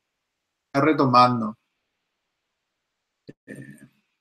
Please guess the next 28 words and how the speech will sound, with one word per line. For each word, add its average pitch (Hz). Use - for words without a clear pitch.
eh, -
vamos 131
a 156
ver 143
qué 147
pasa 139
en 147
el 143
futuro, 139
pero, 135
pero 117
por 131
el 131
momento 131
nosotros, 139
eh, -
seguimos 127
con, 117
con 117
WordPress. 113
Diseñar 151
mi 165
banner, 156
¿cómo 156
enfoca 147
una 151
buena 143
publicidad? 135